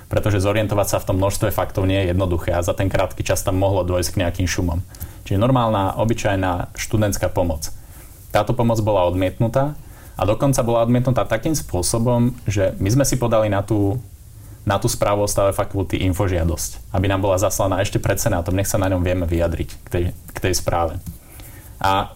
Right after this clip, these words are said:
v odpovedi na túto infožiadosť sme dostali odpoveď, že táto správa nebola vypracovaná v písomnej podobe.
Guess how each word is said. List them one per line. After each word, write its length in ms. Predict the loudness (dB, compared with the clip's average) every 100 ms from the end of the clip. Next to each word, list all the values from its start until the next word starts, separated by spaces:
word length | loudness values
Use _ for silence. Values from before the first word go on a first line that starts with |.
| -2
v 80 |
odpovedi 400 | -2 2 2 2
na 80 | 2
túto 240 | 0 2 2
infožiadosť 520 | 2 2 2 2 2
sme 80 | 2
dostali 560 | 2 2 2 4 2 0 -6 -10 -4
odpoveď, 480 | -2 0 2 2 0 -8 -18 -18 -20 -18 -20 -8 -2
že 400 | 2 2 0 -2 -14 -16 -2
táto 240 | 0 2
správa 400 | 0 2 2 2
nebola 320 | 2 4 4
vypracovaná 640 | 2 2 0 0 2 0 0
v 80 | -2
písomnej 400 | 0 2 0 0
podobe. 400 | 0 0 -2